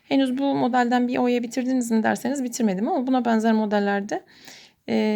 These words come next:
yaptığımdan aşağı yukarı bir miktar tahminde bulunabiliyorum. Aynı şekilde incimi düğümledim. Üstüne bir zincir çektim. İncimi yan tarafa doğru yatırıyorum.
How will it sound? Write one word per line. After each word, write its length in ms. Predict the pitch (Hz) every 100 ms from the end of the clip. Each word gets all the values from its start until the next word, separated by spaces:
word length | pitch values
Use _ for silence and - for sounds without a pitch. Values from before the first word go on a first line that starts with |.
| 214 208 208 226
yaptığımdan 580 | 214 208 - 202 214 -
aşağı 260 | 226 214
yukarı 300 | 196 208 190
bir 200 | 208 226 - _ 208
miktar 400 | 196 - 202 220
tahminde 480 | 220 196 190 190 208
bulunabiliyorum. 800 | 196 202 196 202 180 170 277 - _ _ _ _ _ _ _ _ _ _ _ _ _ _ _ _ _ _ _ _ _ _ _ _ -
Aynı 180 | 233 208
şekilde 340 | - 180 185
incimi 400 | 214 208 202 196
düğümledim. 420 | 196 190 185 180
Üstüne 340 | 214 - 196 190
bir 60 |
zincir 360 | 185 190 185 180
çektim. 340 | - 175 175 180
İncimi 340 | 190 180 180
yan 160 | 180 180
tarafa 340 | 185 175 185
doğru 220 | 180 170
yatırıyorum. 800 | 175 185 220 214 220 220 226